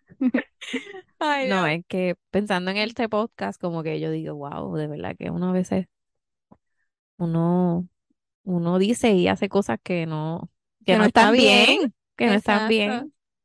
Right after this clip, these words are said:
Speaker 2: Y wow.
Speaker 1: Y de verdad que, este, tengo que decirlo, de verdad que si yo no tuviera esto, si yo no las tuviera ustedes, o sea, me refiero a otras copas,
Speaker 2: Ajá.
Speaker 1: quizá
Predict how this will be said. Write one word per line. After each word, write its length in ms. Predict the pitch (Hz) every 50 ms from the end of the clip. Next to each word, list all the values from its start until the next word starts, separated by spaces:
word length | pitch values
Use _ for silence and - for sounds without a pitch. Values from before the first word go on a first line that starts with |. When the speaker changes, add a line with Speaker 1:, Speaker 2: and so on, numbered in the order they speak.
| _ _ _
Speaker 2:
Y 320 | 196 190 185 180 - -
wow. 320 | - 104 - - - - - _ _ _ _ _ _ _ _ _
Speaker 1:
Y 120 | 262 269
de 140 | 262 254 254
verdad 280 | 254 247 262 285 311 302
que, 420 | 302 294 285 269 254 240 233 - _ _ _ _ _ _ _ _ _ _ _ _ _
este, 720 | - 262 254 254 - _ _ - 240 233 226 220 214 208 - _
tengo 200 | - 262 277 277
que 100 | 302 285
decirlo, 600 | 277 262 277 - - 214 196 185 196 - 233 - _
de 120 | 226 214 208
verdad 200 | 214 220 240 247
que 320 | 277 247 233 226 220 220 - - _ _ _ _
si 240 | - - 269 254
yo 160 | 233 240 240 233
no 120 | 247 269
tuviera 440 | - 311 302 294 285 294 285 269 269
esto, 380 | 294 - _ _ 226 220 233 240 _ _ _ _ _ _ _ _ _ _ _ _
si 180 | - - 247
yo 60 | 240 233
no 60 | 233
las 140 | 240 247 -
tuviera 320 | - 294 277 269 247 254
ustedes, 500 | 277 - _ - 269 254 226 214 208 208 -
o 60 | 226
sea, 220 | 214 - 220 190 180
me 140 | 185 196 202
refiero 340 | 208 196 202 226 220 240 240
a 140 | 226 - 220
otras 260 | 233 240 240 262 -
copas, 320 | - 269 262 254 220 208 214
Speaker 2:
Ajá. 380 | 202 202 202 202 202 214 220 - _
Speaker 1:
quizá 460 | - 269 262 254 - 240 214 214 -